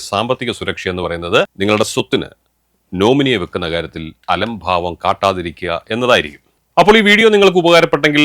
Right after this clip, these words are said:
ലൈക്ക് ചെയ്യുക, നിങ്ങളുടെ സുഹൃത്തുക്കൾക്കും കുടുംബാംഗങ്ങൾക്കും ഇത് ഷെയർ ചെയ്ത് കൊടുക്കുക. ഒരുപക്ഷെ നിങ്ങളുടെ ഒരു ഷെയർ അർഹതപ്പെട്ട ഒരാൾക്ക് അവരുടെ അവകാശപ്പെട്ട പണം തിരികെ ലഭിക്കാൻ കാരണമായേക്കാം.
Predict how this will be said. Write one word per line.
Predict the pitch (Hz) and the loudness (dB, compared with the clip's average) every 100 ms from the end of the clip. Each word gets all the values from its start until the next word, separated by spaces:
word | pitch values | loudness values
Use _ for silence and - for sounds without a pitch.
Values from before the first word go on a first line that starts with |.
| 135 | 4
ലൈക്ക് | 110 120 - | 2 0 -4
ചെയ്യുക, | 127 147 | 0 0
നിങ്ങളുടെ | 131 113 107 | 0 -4 -6
സുഹൃത്തുക്കൾക്കും | 113 113 - 110 113 139 - | -6 -8 -6 -6 -4 -4 -2
കുടുംബാംഗങ്ങൾക്കും | 143 156 135 104 95 90 - 85 82 92 | 0 2 2 2 -4 -6 -6 -10 -8 -8
ഇത് | 85 80 - | -6 -6 -4
ഷെയർ | 120 131 | -2 -2
ചെയ്ത് | - 76 | -6 -10
കൊടുക്കുക. | 80 80 123 - | -10 -10 -8 -2
ഒരുപക്ഷെ | 151 143 - 76 - | 0 0 -4 -10 -6
നിങ്ങളുടെ | 123 117 90 - 92 | -2 0 -2 -2 -4
ഒരു | 87 - | -6 -4
ഷെയർ | 87 71 _ _ _ 135 | -6 -6 _ _ _ 2
അർഹതപ്പെട്ട | 160 165 135 113 107 | 4 4 2 2 2
ഒരാൾക്ക് | 98 90 - 90 | 2 0 -2 -4
അവരുടെ | 87 87 87 | -2 -2 2
അവകാശപ്പെട്ട | 117 139 147 - 123 - - 90 82 | 2 2 0 0 -6 -6 -6 -6 -4
പണം | 82 73 _ - | -6 -8 _ -4
തിരികെ | 127 147 | 0 2
ലഭിക്കാൻ | 85 87 90 76 71 - | 0 -6 -8 -8 -10 -4
കാരണമായേക്കാം. | 85 76 71 67 67 - | -4 -4 -12 -14 -16 -20